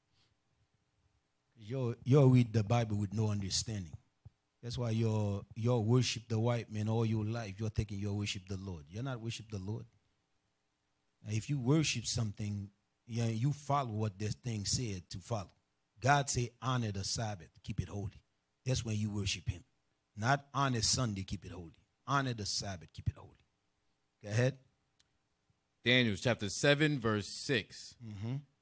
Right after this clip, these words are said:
Speaker 2: After this I beheld, and lo, another, like a leopard, which had upon the back of it four
Speaker 1: Mm-hmm.
Speaker 2: wings of a fowl.
Speaker 1: Mm-hmm.
Speaker 2: The beast had also four heads,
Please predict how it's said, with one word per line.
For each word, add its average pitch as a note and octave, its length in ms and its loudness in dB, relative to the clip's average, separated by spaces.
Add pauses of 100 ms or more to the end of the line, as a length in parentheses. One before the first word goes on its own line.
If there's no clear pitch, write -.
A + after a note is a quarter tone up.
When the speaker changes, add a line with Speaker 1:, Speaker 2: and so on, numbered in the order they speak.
Speaker 2:
After C3 320 4
this B2+ 420 2
I A2+ 120 0
beheld, A#2+ 480 4 (280)
and A#2+ 220 0
lo, C#3 280 6 (580)
another, A#2 460 4 (200)
like C3+ 320 2
a C3+ 80 -2
leopard, C#3 440 2 (440)
which A2+ 200 0
had D3 260 6
upon C#3 400 4
the B2 80 0
back C#3+ 300 4 (220)
of A#2 200 -2
it F2+ 100 -4 (320)
four E3+ 280 10
Speaker 1:
Mm-hmm. D#3 100 8
Speaker 2:
wings A3+ 400 4
of B2+ 100 -2
a A#2 100 4
fowl. C3+ 460 2 (340)
Speaker 1:
Mm-hmm. A2 220 -4
Speaker 2:
The A#2 100 2
beast E3+ 440 4
had D3 320 2
also D#3 480 6 (100)
four D3 240 6
heads, F#3 440 0